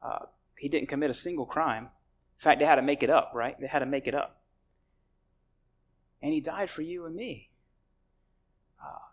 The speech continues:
it's awesome. Receiving him, believing in him, that's what makes you a child of God. It's that simple faith. And he resurrected three days later, proving that the payment was satisfied. You see,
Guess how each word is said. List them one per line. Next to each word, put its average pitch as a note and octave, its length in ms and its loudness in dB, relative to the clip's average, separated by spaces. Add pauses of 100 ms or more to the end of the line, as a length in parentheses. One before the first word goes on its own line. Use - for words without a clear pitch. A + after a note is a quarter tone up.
(220)
it's - 160 -8
awesome. E3 440 -8 (100)
Receiving F#3+ 500 -2
him, E3+ 260 -2
believing E3+ 420 0
in C3+ 100 -4
him, E3 320 -4 (240)
that's E3 560 -6
what - 280 -4
makes C3+ 260 -8
you C#3+ 140 -2
a A#2 60 2
child C#3 360 -2
of A2 120 -10
God. D#3+ 340 -4 (680)
It's - 200 -8
that D3+ 140 -2
simple G#3 640 -10 (260)
faith. - 580 -2 (520)
And F3+ 320 0 (300)
he G#3 140 -2
resurrected G#3 800 0
three D#3 160 -4
days D3+ 260 0
later, D3+ 420 2 (440)
proving F3 540 4
that D#3+ 200 4
the C#3+ 60 2
payment A#3 380 0
was D3+ 120 0
satisfied. F3 460 4
You B2 100 -2
see, F3 320 0